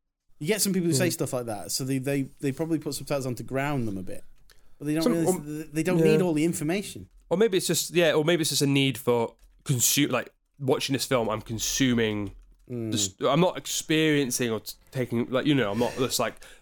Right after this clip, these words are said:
Speaker 2: letting it wash over me. I'm like, I'm consuming this. So I need to take in
Speaker 1: Analytically watching
Speaker 2: every
Speaker 1: media.
Speaker 2: single thing. I'm getting,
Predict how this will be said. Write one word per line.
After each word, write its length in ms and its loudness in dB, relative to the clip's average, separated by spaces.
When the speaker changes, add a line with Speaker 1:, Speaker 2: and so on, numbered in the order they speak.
Speaker 2:
letting 200 0
it 80 -2
wash 280 0
over 200 0
me. 100 -6
I'm 120 -6
like, 180 -4
I'm 140 -6
consuming 600 -2
this. 140 -8
So 80 -6
I 40 -4
need 80 -2
to 40 0
take 120 0
in 80 2
Speaker 1:
Analytically 600 2
watching 420 0
Speaker 2:
every 100 4
Speaker 1:
media. 140 2
Speaker 2:
single 480 2
thing. 280 0
I'm 380 0
getting, 320 -2